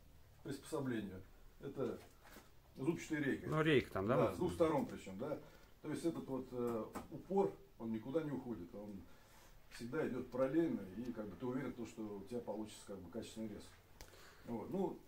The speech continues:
Speaker 1: то, что касается там зубьев в пиле, это всё можно там поменять, купить новую пилу, там, и всё такое. То,
Speaker 2: Так,
Speaker 1: что касается тор-,
Speaker 2: торцовка.
Speaker 1: торцовки. Ну, во-первых, я исходил из того, что, э, мне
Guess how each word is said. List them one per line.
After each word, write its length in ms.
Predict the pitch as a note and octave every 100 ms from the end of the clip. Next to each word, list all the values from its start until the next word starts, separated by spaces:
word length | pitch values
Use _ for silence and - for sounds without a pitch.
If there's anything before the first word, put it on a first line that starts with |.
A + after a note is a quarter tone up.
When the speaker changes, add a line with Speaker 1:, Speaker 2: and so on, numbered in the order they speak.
| -
Speaker 1:
то, 80 | B2
что 100 | -
касается 420 | C3+ C#3 B2 -
там 140 | A2+ G#2
зубьев 280 | C#3 A2+
в 260 | - - -
пиле, 240 | D3+ F3+ C#3+
это 180 | G#2+ G2
всё 180 | A2
можно 320 | G2+ A2 F#2+ G2
там 160 | F#2+ F2+ - -
поменять, 480 | A2 A#2+ D#3 F3 -
купить 300 | A2 G#2 G2+
новую 240 | D#3+ E3+ D3
пилу, 260 | C3 B2+ A#2
там, 140 | G#2
и 180 | F#2 E2+
всё 80 | -
такое. 300 | - - - - - - - - -
То, 60 | G3
Speaker 2:
Так, 80 | B2
Speaker 1:
что 100 | G3
касается 340 | - G3+ G3 -
тор-, 140 | F#3
Speaker 2:
торцовка. 500 | F#3 - - C3 G3
Speaker 1:
торцовки. 560 | D#3+ E3 F3 - A#2 F#2 - - - - - - -
Ну, 280 | E3+ F#3+ - - - - - - - - - - - -
во-первых, 600 | C#3 G3+ F3+ - - G#2+
я 160 | A#2+ D#3
исходил 360 | - C3+ D3
из 60 | C3+
того, 260 | C3 B2+ A#2+
что, 300 | - A2 G2 - - - - - - - - - - - -
э, 880 | A2 G#2+ G#2 G2 F#2 F#2 F2 F2 E2+ -
мне 360 | A2 D3 F3